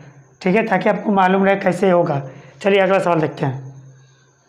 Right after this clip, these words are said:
अगला सवाल है दूसरा नंबर, देखिएगा ज़रा क्या कह रहा है, कह रहा है शून्य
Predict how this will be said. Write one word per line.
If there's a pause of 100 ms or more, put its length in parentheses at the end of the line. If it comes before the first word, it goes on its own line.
(640)
अगला
सवाल
है
दूसरा
नंबर,
देखिएगा
ज़रा (2000)
क्या
कह
रहा
है, (240)
कह
रहा
है
शून्य